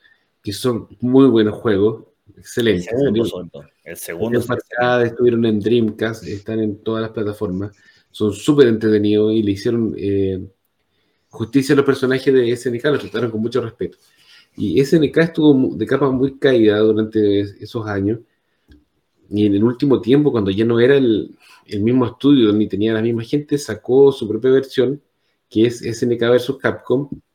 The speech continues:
Speaker 1: que también es bueno, pero no es tan bueno.
Speaker 2: Mm.
Speaker 1: Hace poco escuché rumores de que iban a sacar otro, que está lo, como la voluntad y te-, está el, el, el permiso, digamos, está el, porque no era so-, solo para hacer un juego.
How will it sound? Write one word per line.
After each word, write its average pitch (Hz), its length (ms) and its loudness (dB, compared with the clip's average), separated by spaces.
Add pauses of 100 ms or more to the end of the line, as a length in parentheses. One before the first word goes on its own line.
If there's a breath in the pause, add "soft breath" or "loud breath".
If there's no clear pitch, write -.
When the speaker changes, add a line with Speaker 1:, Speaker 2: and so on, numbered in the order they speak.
(680)
Speaker 1:
que - 120 -4
también 160 260 6
es 180 80 2
bueno, 156 280 4
pero 143 240 2
no 135 260 2
es 123 200 -4
tan 90 200 -4
bueno. 71 280 -16 (640)
Speaker 2:
Mm. 110 80 -8
Speaker 1:
Hace 113 180 -6
poco 156 340 2
escuché 151 300 -2
rumores 156 380 2
de 151 100 -6
que 135 100 -10
iban 147 180 0
a 143 40 -2
sacar - 380 -10
otro, 90 400 -6 (800)
que 107 120 -14
está 127 360 -2
lo, 131 80 2 (120)
como 120 140 -2
la 120 120 -2
voluntad 127 720 0
y 127 200 0
te-, 117 160 -6
está 101 220 -8
el, 123 200 -2
el, 104 280 -2
el 98 100 -12
permiso, 120 460 -2
digamos, 110 420 -2
está 107 180 -8
el, 101 380 -2 (420)
porque 104 200 -8
no 107 100 0
era 117 120 -2
so-, 127 240 -6 (120)
solo 123 260 -4
para 110 120 -2
hacer 113 160 -8
un 110 60 -8
juego. 104 360 -4